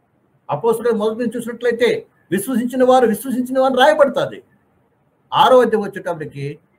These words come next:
శిష్యులు అయినట్టుగా మనం చూస్తాం. అక్కడి నుంచి కూడా శిష్యులు, శిష్యులు అన్న పదం మనకు కనబడుతూ ఉంటుంది. నువ్వు రక్షణ పొందిన దినాలు కొన్ని దినాలు కావచ్చు, నువ్వు విశ్వాస జీవితం తర్వాత, విశ్వసి-, విశ్వాసం తర్వాత ఏం చేయాలి? శిష్యత్వంలోకి నువ్వు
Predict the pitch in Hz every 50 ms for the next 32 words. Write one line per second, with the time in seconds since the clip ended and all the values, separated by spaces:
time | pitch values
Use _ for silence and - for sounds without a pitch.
0 | _ _ _ - - 185 185 - - 254 254 233 208 196 190 190 185 175 160 156
1 | 160 160 156 131 143 147 143 139 - 160 156 - - 220 214 208 202 208 - -
2 | 170 165 170 175 - _ _ _ _ - - 233 247 247 254 262 254 247 247 233
3 | - 220 208 - 254 226 214 202 208 196 - 180 185 196 190 180 170 165 - 180
4 | 165 151 156 151 143 139 135 131 127 123 120 110 107 - - 113 104 98 _ _
5 | - _ _ _ _ _ _ _ _ _ _ _ _ _ _ _ _ _ _ _
6 | _ - 139 147 170 175 - - 269 269 262 269 277 277 294 285 262 269 269 277
7 | 311 311 285 - - 269 294 311 302 339 330 311 - - 196 160 143 135 123 -
8 | - - - _ _ _ _ _ _ _ _ _ - 143 147 143 - - 156 165
9 | 160 - 269 262 220 160 160 190 190 185 180 170 170 165 160 156 147 147 175 175
10 | - 262 262 - - - 156 165 - - 294 320 - 214 269 233 196 - 170 160
11 | - 160 160 156 - 147 165 190 202 175 143 - - _ _ _ - 175 180 -
12 | - 233 220 220 208 190 180 160 165 170 165 180 233 277 294 269 -